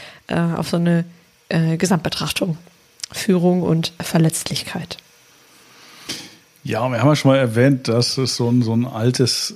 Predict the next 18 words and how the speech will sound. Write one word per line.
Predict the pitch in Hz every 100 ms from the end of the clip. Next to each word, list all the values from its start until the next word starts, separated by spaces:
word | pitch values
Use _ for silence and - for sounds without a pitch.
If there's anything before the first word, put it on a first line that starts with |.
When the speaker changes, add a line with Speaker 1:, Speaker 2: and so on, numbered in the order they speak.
| 139
Speaker 2:
ähm, | 110 110 107 110 113 -
Verständnis | 110 - - 107 120 - 117
da | 107
draußen | 98 98 107 110
gibt | 107 110
von, | - - 104 101 101 -
äh, | 101 92 98 104
von | - 113
Stärke, | - - 87 110 185 214 - -
ne? | 123 160 131
Und | 113 107
dass | 107 - -
Verletzlichkeit | - 110 117 - 113 - 110 113 -
und | 110 104
Stärke | - 104 120 - 110
ja | 104 107
irgendwie | 107 107 104
zwei | 101 - 101 104